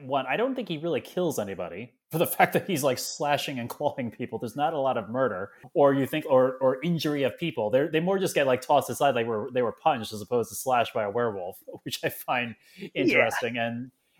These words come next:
Speaker 1: and, um, and Jack, and Jack Russell is not really, at least in, like I said, in the first epic collection, not interested in locking himself up or, or sealing <laughs> himself in for the night. He's sort
Speaker 2: No,
Speaker 1: of
Speaker 2: he's
Speaker 1: like,
Speaker 2: not.
Speaker 1: "Well,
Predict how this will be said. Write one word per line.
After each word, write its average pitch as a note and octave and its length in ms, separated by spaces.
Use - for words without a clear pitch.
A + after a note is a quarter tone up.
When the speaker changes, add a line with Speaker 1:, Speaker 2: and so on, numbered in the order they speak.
Speaker 1:
and, C#3+ 300
um, C3+ 500
and C#3 140
Jack, G3+ 420
and D3+ 140
Jack F#3+ 220
Russell F#3+ 320
is B2 80
not G3+ 320
really, F3+ 320
at C#3+ 80
least E3 260
in, E3 240
like C3+ 200
I D3+ 40
said, D#3 140
in B2+ 80
the A2+ 60
first C#3 200
epic B2 160
collection, B2+ 320
not D3 260
interested D3+ 600
in A#2+ 140
locking B2+ 360
himself B2+ 400
up - 380
or, A2+ 480
or B2 120
sealing C3+ 320
<laughs> - 40
himself - 500
in C#3 120
for D#3 160
the D#3+ 80
night. F3+ 280
He's C3+ 140
sort G3 160
Speaker 2:
No, G#3 60
Speaker 1:
of G#3 80
Speaker 2:
he's - 100
Speaker 1:
like, G#3+ 120
Speaker 2:
not. - 200
Speaker 1:
"Well, - 100